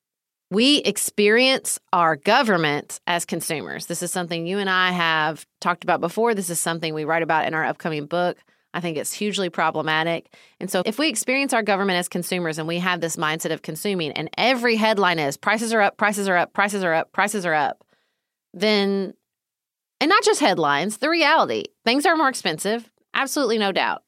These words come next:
about that. You know, and I didn't have to go buy a used car out of necessity when the prices are up forty percent. And I don't wanna take that for granted either. But,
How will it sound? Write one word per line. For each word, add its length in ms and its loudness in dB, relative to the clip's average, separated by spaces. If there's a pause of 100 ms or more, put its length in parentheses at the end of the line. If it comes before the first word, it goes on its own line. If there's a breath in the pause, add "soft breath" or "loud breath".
(100)
about 260 0
that. 260 -2 (720)
You 80 -2
know, 220 4
and 180 2
I 180 4
didn't 200 4
have 160 4
to 80 -4
go 100 6
buy 240 4
a 40 2
used 280 0
car 180 4
out 140 4
of 60 -4
necessity 760 0
when 200 -4
the 80 -4
prices 360 -4
are 140 -2
up 100 -4
forty 260 -6
percent. 380 -6
And 100 -6
I 60 -2
don't 120 0
wanna 120 0
take 220 -4
that 140 0
for 100 -4
granted 320 -2
either. 320 -4
But, 360 2